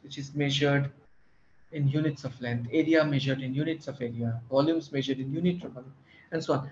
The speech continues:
These are all, you know, extensive quantities. We are extending that quantities to deal with or to basically explain or, uh, use a situation in which that may work. But the intensive quantities, it's like going beyond,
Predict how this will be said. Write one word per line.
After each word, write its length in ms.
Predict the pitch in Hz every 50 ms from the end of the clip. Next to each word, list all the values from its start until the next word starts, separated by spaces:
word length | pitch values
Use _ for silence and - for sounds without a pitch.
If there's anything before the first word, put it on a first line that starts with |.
| - - -
These 180 | 185 185 180
are 120 | 214 214 220
all, 400 | 233 254 269 277 254 220 202 220 185
you 120 | 180 165
know, 140 | 165 160 156 -
extensive 520 | - - - - 165 160 - - 139 -
quantities. 580 | - 127 117 117 - - 120 117 - - - - _ - 147
We 160 | 147 147 147
are 100 | 139 139 143
extending 680 | - - - - 233 226 220 196 170 139 120 113 - - - _ _ _ _ _ _ _ _ - -
that 180 | 135 135 -
quantities 540 | - 147 139 139 139 139 - 147 139 - -
to 260 | - 147 139 131 - - - - _ _ _ - 143
deal 300 | 139 156 151 147 139 131
with 180 | 131 127 -
or 160 | 131 123 123 - - _ _ _ _ _ _ _ _ -
to 80 | - 139
basically 420 | 135 131 - - - 135 131 131
explain 480 | 131 - - - - 151 143 139 131 131
or, 180 | 123 120 120 120 120 - _ _ _ _ _ _ _ _ - -
uh, 300 | 135 127 123 123 123 117 117 120 - - - _ _ _ _ _ -
use 380 | 208 143 156 175 170 165 143 139
a 60 | 143
situation 680 | 139 - 160 - - - 143 135 - - - 127 123 127
in 120 | 131 131
which 220 | 135 135 135 -
that 200 | - 120 - - 135
may 80 | 135
work. 360 | 131 131 127 117 120 - - - _ _ _ - - - - - - - - - - - - - -
But 140 | - 170 175
the 220 | 175 165 170 170
intensive 580 | - 180 170 175 180 240 294 - - 302 - -
quantities, 600 | 240 208 175 - 147 - 143 143 185 202 196 -
it's 200 | 165 165 - -
like 160 | 156 151 147 139
going 220 | 151 143 147 143
beyond, 460 | 139 143 139 135 120 117 113 113 117